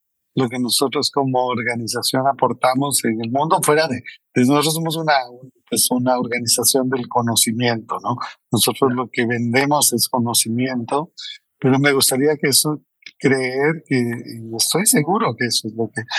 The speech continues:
que es, eh, eh, damos, dam-, brindamos conocimiento, pero ante todo, eh, nos, apegados a, a valores morales que lo que buscan es el bien de la sociedad. Y eso creo que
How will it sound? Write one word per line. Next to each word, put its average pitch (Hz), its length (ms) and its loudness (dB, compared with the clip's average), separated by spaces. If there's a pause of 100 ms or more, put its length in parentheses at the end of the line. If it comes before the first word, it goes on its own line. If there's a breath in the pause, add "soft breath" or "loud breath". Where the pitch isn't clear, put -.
(200 loud breath)
que 131 140 4
es, 131 220 0
eh, 135 340 0 (140)
eh, 135 260 0
damos, 143 480 2
dam-, 147 180 2
brindamos 151 600 0
conocimiento, 147 1120 0 (380)
pero 135 440 4
ante 131 360 0
todo, 147 380 2
eh, 131 540 -6
nos, 123 220 -4 (140)
apegados 135 720 4
a, 123 40 0
a 120 340 -2
valores 131 560 -2
morales 131 600 -2
que 120 200 4 (300 loud breath)
lo 135 100 4
que 131 100 0
buscan 135 400 2
es 131 160 -4
el 120 120 -4
bien 127 360 0
de 123 100 -6
la 117 120 0
sociedad. 95 560 -4 (240)
Y 117 220 2
eso 120 500 0
creo 120 240 -4
que 127 160 2